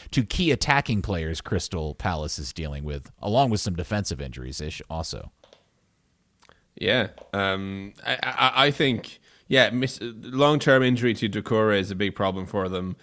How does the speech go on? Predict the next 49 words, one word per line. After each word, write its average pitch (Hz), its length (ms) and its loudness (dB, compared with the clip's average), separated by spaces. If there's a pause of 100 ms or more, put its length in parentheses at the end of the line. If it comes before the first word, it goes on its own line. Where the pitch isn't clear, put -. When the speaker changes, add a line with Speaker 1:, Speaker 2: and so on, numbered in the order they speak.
(340)
Speaker 2:
And 110 160 -2
then 127 260 2
they 131 220 2
are 156 220 10
just 139 200 0
one 131 160 6
of 123 80 2
these 117 200 2
teams 107 340 2
that 85 320 0
if 87 140 -8
you 101 60 -4
take 110 560 0
Eberaz, 95 580 2 (100)
Eze 98 200 -2
out 90 300 0
of 85 100 -8
it, 82 180 -10
their 85 160 -2
attack 87 380 -4
just - 200 -12
doesn't 95 280 -6
produce 90 380 -8
at 90 160 -6
the - 60 -16
same 85 280 -6
rate. 107 380 -2 (500)
Uh, 87 280 0
so, 92 420 -2 (840)
a-, 110 60 -10
a-, 113 520 2
and 117 160 2
Eze-less 113 600 4
Palace 104 580 0
is 92 220 -8
not 101 180 0
a 90 60 -4
team. 95 400 -4
I, 87 140 -2
I, 95 180 -4
as 104 180 -4
much 120 140 2
as 113 80 -6
Olise 117 420 0
is 95 80 -4
an 98 80 -6
exciting 92 440 -6
player, 92 360 -2
but, 85 180 -12